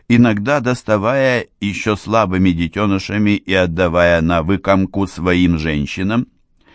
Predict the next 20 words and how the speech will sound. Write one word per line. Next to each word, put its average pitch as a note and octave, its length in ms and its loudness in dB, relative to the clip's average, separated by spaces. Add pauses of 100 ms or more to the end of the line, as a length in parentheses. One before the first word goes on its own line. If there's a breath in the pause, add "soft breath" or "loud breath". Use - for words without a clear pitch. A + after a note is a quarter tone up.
(260 soft breath)
Часто G3 420 -2
привозится E3 760 -2
эта C3+ 340 -4
обезьянка A#2+ 680 0
и C3+ 100 2
к - 100 -8
нам, F2+ 380 2 (100)
в - 40 -10
Европу, F2+ 760 -4 (420 loud breath)
где B2+ 320 -2
появляется F3+ 680 -2
не A2+ 160 0
только F#3+ 400 -2
в E3 40 -6
зверинцах, D#3 760 -2 (320)
но D3+ 260 2
и G#3+ 60 2
со F3 160 -4
странствующими C#3+ 1000 -2
шарманщиками. F2+ 1080 -2